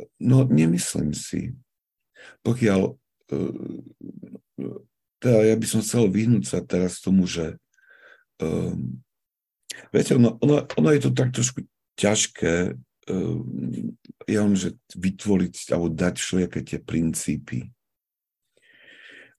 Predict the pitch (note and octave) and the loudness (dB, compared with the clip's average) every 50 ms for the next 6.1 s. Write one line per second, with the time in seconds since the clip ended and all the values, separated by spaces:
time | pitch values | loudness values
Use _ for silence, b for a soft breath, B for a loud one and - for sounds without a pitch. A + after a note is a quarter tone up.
0 | - - F#2+ G2 F#2 F2+ F2 E2+ - F2+ - - _ _ _ _ _ _ _ _ | -6 -2 0 0 0 0 0 -2 -2 -4 -6 -8 _ _ _ _ _ _ _ _
1 | _ _ _ _ _ _ _ _ _ _ _ - - - - - - _ _ _ | _ _ _ _ _ _ _ _ _ _ _ -10 -8 -6 -6 -8 -10 _ _ _
2 | _ _ _ _ _ - - E2+ - - - B2 C3 B2+ C#3+ D3 C3+ B2 B2+ B2+ | _ _ _ _ _ -4 -2 -2 -2 -2 0 2 4 6 6 8 8 6 4 4
3 | A2+ G#2+ G#2+ G2+ - - - F#2+ - G2+ G2+ A2 A#2 A#2+ - - - - - G2 | 2 2 0 0 -2 -4 -6 -4 0 2 2 4 4 2 2 -2 -4 -6 -4 -4
4 | F#2 F2 F2 F2+ - - F#2 E2+ E2 - - F#2 F2 - - F#2+ F#2+ F#2 - F2+ | -2 -2 -2 -4 -4 -4 -4 -6 -4 -2 -2 -2 -2 0 0 -2 -2 -2 -2 -6
5 | - - F2+ E2+ - - - F#2 F#2+ F#2+ - - F2 E2+ G2 G2+ G#2 - - E2+ | -4 -4 -4 -4 -4 -2 -2 -2 -2 -4 -4 -4 -4 0 0 0 0 0 -4 -4
6 | E2 E2 | -4 -4